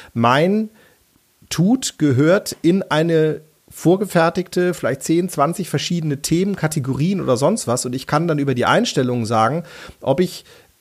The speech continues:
z-, diese Kategorien sehen möchte oder nicht sehen möchte. Also, dass das eben nicht in so eine Beliebigkeit geht, weil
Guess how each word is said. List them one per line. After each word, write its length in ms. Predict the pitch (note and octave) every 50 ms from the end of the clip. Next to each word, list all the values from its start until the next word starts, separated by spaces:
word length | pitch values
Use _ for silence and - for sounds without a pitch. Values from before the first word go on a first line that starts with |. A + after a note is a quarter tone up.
| _ _
z-, 180 | - - - - -
diese 200 | D#3+ D#3+ D#3+ E3+
Kategorien 600 | - D#3+ D3+ D#3+ C#3+ C#3 D3 B2+ C#3 E3 D#3+ C3+
sehen 300 | A#2 C3 C#3+ E3+ F#3 F3+
möchte 300 | D#3+ E3+ E3 - - D#3
oder 180 | B2 C#3 C#3 C#3
nicht 240 | D#3 E3 - -
sehen 220 | - B2 A2 G#2+ G#2
möchte. 360 | G2+ G2 F#2+ - - A2 G2
Also, 160 | - B2 C3+
dass 140 | B2+ C#3 C3
das 180 | - C#3 C#3+ -
eben 240 | D3 D3 C#3 C#3
nicht 220 | C#3+ E3 D#3+ - -
in 120 | - D#3+ C#3
so 100 | C#3+ C#3+
eine 120 | C#3+ C#3+
Beliebigkeit 840 | B2+ C3+ B2+ C#3 E3+ F#3 G#3+ F#3+ - - - D#3 D#3 D#3+ D#3+ - - - - - - - - - -
geht, 280 | - D3+ E3 F#3+ F#3+ -
weil 240 | C3 C3+ C3 -